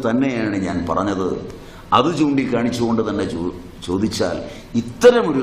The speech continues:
കാലഘട്ടത്തിൽ ഒരു വ്യക്തിയുടെ തീരുമാനങ്ങൾ അത്ര വേഗം നടപ്പാവില്ല.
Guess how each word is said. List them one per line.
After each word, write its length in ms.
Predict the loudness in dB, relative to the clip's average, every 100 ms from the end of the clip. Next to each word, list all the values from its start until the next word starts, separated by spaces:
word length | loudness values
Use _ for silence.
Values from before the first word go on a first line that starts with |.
| -2
കാലഘട്ടത്തിൽ 680 | -2 0 0 -2 -2 -4 -4 -6 -8 -12 -10 -14 -12 -14 -14 -18 -20 -20 -20 -20 -20 -20 -20 -20 -20 -20 -20 -20 -20 -20 -20 -20 -20 -18 -16 -14 -16 -18 -20 -20 -6
ഒരു 120 | -2 0
വ്യക്തിയുടെ 580 | 0 0 0 2 2 0 0 -6 -10 -14 -16 -20 -20 -20 -20 -20 -20 -2
തീരുമാനങ്ങൾ 640 | 2 2 2 0 0 0 0
അത്ര 180 | 0 -2 0
വേഗം 260 | 0 0 0
നടപ്പാവില്ല. 560 | 0 -2 -2 -4 -2 -6